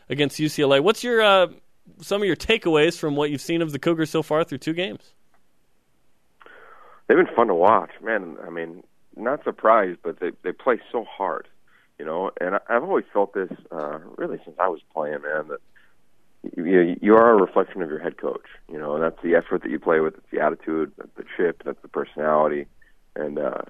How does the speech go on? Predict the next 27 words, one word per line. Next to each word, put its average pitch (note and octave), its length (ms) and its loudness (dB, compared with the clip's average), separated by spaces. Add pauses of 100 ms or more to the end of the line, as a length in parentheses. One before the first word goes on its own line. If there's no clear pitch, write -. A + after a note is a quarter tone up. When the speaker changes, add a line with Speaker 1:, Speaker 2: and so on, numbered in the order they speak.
(120)
Speaker 2:
you F#2 160 -8
could G2+ 200 -8
see, A2+ 180 0 (240)
you G2 80 0
know, D2+ 300 2 (100)
you G#2 60 -2
know, E2+ 60 2
B A#2 120 6
Y G2+ 140 10
U F2 200 2
al-, F#2+ 140 4
has F#2 160 -2
always F#2+ 260 2
competed E2 360 -8
well, C#2+ 300 -12 (400)
but D2+ 160 -2 (220)
Kalani's F#2+ 460 -2
got E2+ 220 -2
an D#2 80 -8
edge F2 260 -4
to E2+ 80 -10
him E2+ 240 -8
that D2 160 -8
is, C#2 160 -8 (760)
that F2 100 0
is D#2 80 -2
awesome. - 480 0